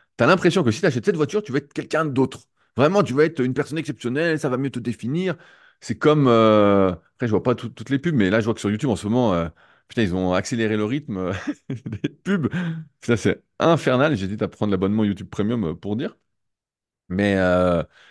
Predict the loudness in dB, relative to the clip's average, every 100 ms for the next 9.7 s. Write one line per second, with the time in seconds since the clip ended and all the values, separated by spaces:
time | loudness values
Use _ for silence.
0 | _ -4 0 2 2 2 2 2 -2 -8
1 | -6 -6 -2 -2 -2 -4 -4 -4 -8 _
2 | _ -6 -2 0 0 0 -4 -2 -6 -6
3 | -6 -6 -6 -10 -4 -4 -2 -2 -4 -6
4 | -10 -10 -6 -6 -6 _ -20 -14 -2 0
5 | 2 2 2 0 -4 -8 -8 -4 -2 0
6 | -4 -10 _ _ -2 4 4 4 2 2
7 | -4 2 2 2 2 2 0 0 -2 0
8 | 0 2 0 0 0 0 -2 _ -8 -6
9 | -2 -2 -2 -2 -4 -6 -8